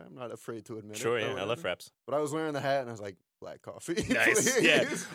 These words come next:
Speaker 2: Oh, that's the thing.
Speaker 1: <laughs>
Speaker 2: Oh, one thing I, I love to death is people get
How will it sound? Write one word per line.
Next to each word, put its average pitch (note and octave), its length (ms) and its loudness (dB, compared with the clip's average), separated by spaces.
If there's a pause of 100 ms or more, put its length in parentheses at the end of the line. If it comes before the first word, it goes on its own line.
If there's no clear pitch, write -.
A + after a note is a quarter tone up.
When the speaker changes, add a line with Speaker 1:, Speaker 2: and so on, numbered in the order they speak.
Speaker 2:
Oh, D3+ 300 4
that's D3 320 0
the D3 120 0
thing. A#2+ 400 4
Speaker 1:
<laughs> - 40 -4
Speaker 2:
Oh, A2 240 2
one B2 160 2
thing B2 120 0
I, A2 120 6
I G#2+ 140 2
love G#2+ 220 2
to G#2+ 120 -4
death G2 320 0
is - 140 -12
people C3 180 -6
get A2+ 160 0